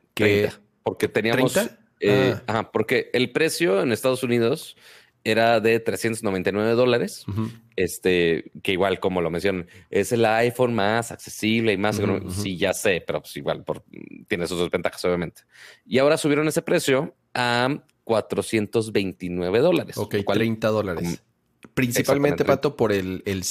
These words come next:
Speaker 1: el antena cinco G. Son caras las
Speaker 2: Correcto.
Speaker 1: antenas cinco G. Como, y como Apple se las
Speaker 2: Exactamente.
Speaker 1: compra al
Speaker 2: Ujú.
Speaker 1: único proveedor que hay ahorita de
Speaker 2: Sí.
Speaker 1: antenas cinco G,
Speaker 2: Ujú.
Speaker 1: en lo que ellos, porque también hay rumores que Apple está,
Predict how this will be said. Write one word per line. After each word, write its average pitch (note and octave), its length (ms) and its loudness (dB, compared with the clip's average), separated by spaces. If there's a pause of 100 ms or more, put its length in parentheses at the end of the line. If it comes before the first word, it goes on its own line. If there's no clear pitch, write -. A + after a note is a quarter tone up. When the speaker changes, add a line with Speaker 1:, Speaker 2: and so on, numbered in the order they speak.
(120)
Speaker 1:
el F#2+ 280 -4
antena G#2 360 -2
cinco G#2 300 -4
G. - 280 -10
Son A#2+ 240 -2
caras A#2 400 -2
las F2+ 80 0
Speaker 2:
Correcto. F2+ 120 -2
Speaker 1:
antenas G2+ 360 -4
cinco F#2+ 260 -8
G. - 180 -10
Como, G2 300 -2
y A2 80 -4
como G2+ 300 0
Apple C#3 240 0
se B2 100 -2
las G2 200 -2
Speaker 2:
Exactamente. - 40 -20
Speaker 1:
compra A2 540 -2 (560)
al F2+ 180 -2
Speaker 2:
Ujú. C#3 80 4
Speaker 1:
único C#3 320 2
proveedor F#2+ 480 0
que G2 220 -2
hay F#2+ 260 0 (320)
ahorita F#2 460 0
de E2 80 -4
Speaker 2:
Sí. E2+ 60 -4
Speaker 1:
antenas F#2+ 360 -4
cinco A2 340 -2
G, B2+ 400 0
Speaker 2:
Ujú. G2 280 -10
Speaker 1:
en F2 120 -4
lo E2+ 140 -8
que E2+ 300 -2
ellos, F#2 300 -2
porque - 200 -18
también E2 260 -6
hay F2+ 80 -2
rumores F#2 460 -4
que - 80 -8
Apple F2 240 -8
está, E2+ 400 -6